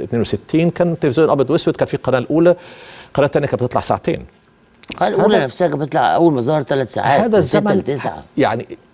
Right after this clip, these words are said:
Speaker 1: هذا زمان اختلف. لما نيجي ح-، لما نيجي النهارده ي-، يتقال إنه، آه، عبد الناصر،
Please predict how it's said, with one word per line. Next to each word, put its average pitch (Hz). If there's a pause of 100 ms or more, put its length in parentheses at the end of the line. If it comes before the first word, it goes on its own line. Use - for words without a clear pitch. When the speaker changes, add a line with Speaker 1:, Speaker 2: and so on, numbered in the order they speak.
(160)
Speaker 1:
هذا 175
زمان 135
اختلف. -
لما 98
نيجي 143
ح-، -
لما 104
نيجي 156
النهارده 110 (500)
ي-، 110 (120)
يتقال 104 (120)
إنه، 131 (360)
آه، 101
عبد 101
الناصر، 110